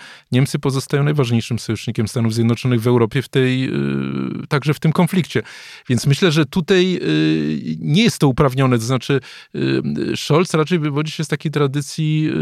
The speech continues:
y, kanclerza Schmidta, w, jeśli chodzi o S P D, bardzo ścisłego,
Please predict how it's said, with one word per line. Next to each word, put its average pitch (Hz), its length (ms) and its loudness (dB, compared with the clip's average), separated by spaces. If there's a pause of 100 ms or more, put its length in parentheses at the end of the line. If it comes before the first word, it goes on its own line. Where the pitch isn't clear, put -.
(580)
y, 143 40 -8
kanclerza 143 460 0
Schmidta, 143 480 2
w, - 240 -10 (120)
jeśli 120 180 -4
chodzi 131 180 0
o - 20 4
S - 120 0
P 123 140 0
D, 131 120 2
bardzo 147 280 2
ścisłego, 143 720 2